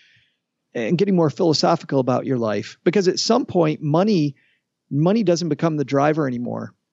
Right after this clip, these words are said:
And the bad news is, for some physicians, Ryan, what I saw this lead to was depression.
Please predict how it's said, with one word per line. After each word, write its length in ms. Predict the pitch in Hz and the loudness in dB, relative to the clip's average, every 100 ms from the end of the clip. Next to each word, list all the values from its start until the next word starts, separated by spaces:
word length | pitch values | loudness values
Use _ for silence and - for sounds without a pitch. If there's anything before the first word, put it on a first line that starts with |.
| _ _ _ _ - | _ _ _ _ -6
And 160 | 208 | 0
the 60 | 196 | 2
bad 220 | 208 233 | 2 0
news 200 | 247 165 | 2 2
is, 160 | 165 147 | 2 0
for 140 | 156 | 0
some 240 | - 214 240 | 2 0 2
physicians, 520 | 165 147 135 139 127 | 0 0 -2 -2 0
Ryan, 300 | 139 139 147 | 0 0 0
what 100 | 143 | 0
I 60 | 139 | 0
saw 260 | - 170 | 2 0
this 220 | 165 139 | 0 -2
lead 280 | 147 165 190 | 0 -2 -2
to 260 | - 147 135 | 0 2 2
was 540 | 135 131 135 131 - - _ _ - | 2 2 2 0 -4 -10 _ _ -2
depression. 640 | 160 - 165 196 - 101 | -2 2 0 0 -2 -6